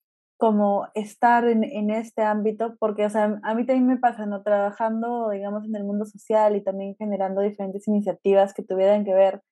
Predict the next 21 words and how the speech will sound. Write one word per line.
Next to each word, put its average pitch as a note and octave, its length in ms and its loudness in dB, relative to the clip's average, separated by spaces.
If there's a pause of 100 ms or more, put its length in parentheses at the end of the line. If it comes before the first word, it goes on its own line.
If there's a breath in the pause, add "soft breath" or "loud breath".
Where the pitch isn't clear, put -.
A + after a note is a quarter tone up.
(420)
con A3 120 -2
ese G#3+ 160 -2
tema A3 200 -2
de A3 80 2
los A3 100 -4
objetivos, G#3+ 1040 2
o G3 60 -12
sea, F#3+ 220 -8
que, F#3 340 -4 (120)
que G3 120 -6
son G3 260 -2
como, F#3+ 540 2 (240 soft breath)
o - 40 -20
sea, G3 260 6
en G3+ 100 4
este G#3 200 0
caso A3+ 200 0
de G#3+ 140 6
las G3 200 -4
O G#3+ 80 2
S G#3+ 280 2